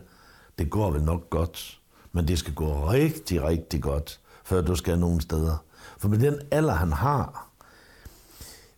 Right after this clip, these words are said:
der, der er ingen tvivl om i løbet af kort tid, også fordi det er F C K, han spiller for, og det hypes, at, øh, og han kan komme til at spille lidt europæisk måske også, eller var det noget, han ikke måtte, det, det kan jeg ikke huske nu. Øhm,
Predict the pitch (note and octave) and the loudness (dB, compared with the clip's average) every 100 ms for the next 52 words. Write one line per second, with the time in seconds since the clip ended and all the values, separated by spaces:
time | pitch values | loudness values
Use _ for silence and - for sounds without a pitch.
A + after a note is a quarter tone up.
0 | _ _ _ B2+ A#2 C#3+ D3+ - D#3+ C#3+ | _ _ _ -2 2 2 2 2 2 4
1 | C3 C3 C#3+ G#2 - A#2+ A#2+ A#2+ - A#2 | 4 4 4 2 0 0 0 -2 -4 0
2 | A2 - - A#2+ - G#2+ G2 A#2 F2 F2 | -2 -2 -4 -2 0 0 2 2 2 2
3 | E2+ E2 E2 D2+ C#2 F2 - D#2 - D3+ | 2 2 2 0 0 -2 -2 -4 0 2
4 | D#3 F#2+ D#2+ - B2+ C#3 D3 - A2+ A#2 | 2 2 0 0 2 2 0 0 0 0
5 | - - - - E2+ E2 F#2 C3 D3 C#3 | -4 -16 -8 -2 0 2 2 2 2 0
6 | A2 G#2 F#2 - - F#2 F2 F2+ F#2+ F#2 | 0 0 0 -4 -4 -2 0 0 0 -2
7 | F2 G2 F2 G#2 - G2 F#2+ F2 E2 E2 | -2 0 0 0 0 0 2 2 2 2
8 | A2+ G#2+ - F2 D2 F#2 F2+ F2+ A#2 - | 2 0 0 -4 -2 0 2 0 -2 -8
9 | - - - - - F#2 F2 E2+ G2+ F2+ | -16 -20 -20 -10 -2 0 2 2 2 2
10 | F2 F2 F#2+ A2+ - G2 F#2 F2 E2+ D#2 | 2 0 0 0 -2 -4 -2 0 0 0
11 | D2 A#2 - G2 G2+ - - - - - | 0 -2 -2 -2 -2 -6 -20 -20 -20 -20
12 | - F#2 F#2 F2+ E2+ E2 D#2+ D#2+ | -8 -2 2 2 2 2 2 0